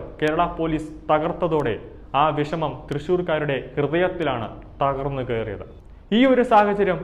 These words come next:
പിണറായി സർക്കാർ തൃശ്ശൂരിൽ ബി ജെ പി സ്ഥാനാർത്ഥിയായ സുരേഷ് ഗോപിക്കും ബി ജെ പിക്കും നൽകിയത് പൊൻതൂവലാണ്. ഇതോടെ സുരേഷ് ഗോപിയുടെ ഗ്രാഫ് നല്ല രീതിയിൽ ഉയർന്നു എന്ന് തന്നെ എടുത്തു പറയേണ്ടിയിരുന്നു. ഇടതുപക്ഷത്തിനെതിരെ തൃശ്ശൂർക്കാരുടെ ജനവികാരം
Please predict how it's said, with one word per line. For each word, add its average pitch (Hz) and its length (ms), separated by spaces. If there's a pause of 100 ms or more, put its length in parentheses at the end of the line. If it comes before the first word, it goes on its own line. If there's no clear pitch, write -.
പിണറായി 196 400
സർക്കാർ 160 300 (180)
തൃശ്ശൂരിൽ 160 400 (160)
ബി 180 180
ജെ 208 140
പി 214 140
സ്ഥാനാർത്ഥിയായ 170 680 (140)
സുരേഷ് 175 340
ഗോപിക്കും 151 400 (100)
ബി 156 180
ജെ 180 120
പിക്കും 170 260
നൽകിയത് 131 320 (240)
പൊൻതൂവലാണ്. 135 720 (500)
ഇതോടെ 160 220 (200)
സുരേഷ് 185 360
ഗോപിയുടെ 165 400
ഗ്രാഫ് 139 340 (220)
നല്ല 170 320
രീതിയിൽ 143 260 (140)
ഉയർന്നു 156 320 (100)
എന്ന് 139 200
തന്നെ 131 140 (140)
എടുത്തു 143 260 (100)
പറയേണ്ടിയിരുന്നു. 120 600 (320)
ഇടതുപക്ഷത്തിനെതിരെ 240 800 (220)
തൃശ്ശൂർക്കാരുടെ 185 680 (240)
ജനവികാരം 170 600